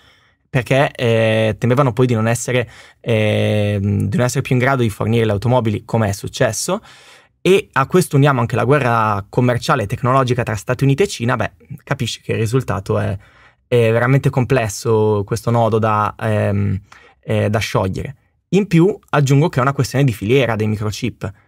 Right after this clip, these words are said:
cioè, eh, la supply chain non è qualcosa di banale. Eh, stiamo parlando di oggetti costruiti con tecnologia a tre nanometri, cioè un ventimillesimo dello spessore di un capello.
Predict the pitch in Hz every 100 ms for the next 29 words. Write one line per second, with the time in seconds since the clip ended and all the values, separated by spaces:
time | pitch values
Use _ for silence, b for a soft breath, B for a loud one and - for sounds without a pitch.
0 | b b - 127 113 - - 117 110 107
1 | 139 139 127 123 143 110 117 120 110 135
2 | 123 - 110 110 101 110 107 98 98 b
3 | b b b - 110 101 98 98 98 -
4 | 123 113 123 127 127 113 113 107 - -
5 | 113 113 127 120 - 135 113 123 123 127
6 | 117 110 107 117 117 117 120 117 117 104
7 | 104 107 98 113 139 - - - 104 -
8 | _ - 113 107 117 151 143 156 147 151
9 | 147 151 135 147 156 131 113 - 135 -
10 | 107 107 101 - - 98 95 -